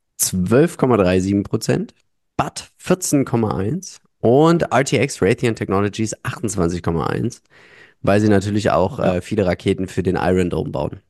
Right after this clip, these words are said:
Speaker 1: in Israel.
Speaker 2: Ja, die sind halt auch super gelaufen deswegen, ne? Die waren
Speaker 1: Ja.
Speaker 2: wahnsinnig gute Quartalszahlen, was natürlich, äh, leider Gottes einen schlechten Hintergrund hat, keine
Speaker 1: Ja.
Speaker 2: Frage.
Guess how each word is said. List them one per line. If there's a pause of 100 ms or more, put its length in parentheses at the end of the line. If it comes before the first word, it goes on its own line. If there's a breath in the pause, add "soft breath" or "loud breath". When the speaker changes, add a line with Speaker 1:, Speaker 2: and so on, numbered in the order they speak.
(140)
Speaker 1:
in
Israel. (680)
Speaker 2:
Ja, (400)
die
sind
halt
auch
super
gelaufen
deswegen,
ne?
Die
waren
Speaker 1:
Ja.
Speaker 2:
wahnsinnig
gute
Quartalszahlen,
was
natürlich,
äh,
leider (200 loud breath)
Gottes
einen (480 loud breath)
schlechten
Hintergrund
hat,
keine
Speaker 1:
Ja.
Speaker 2:
Frage.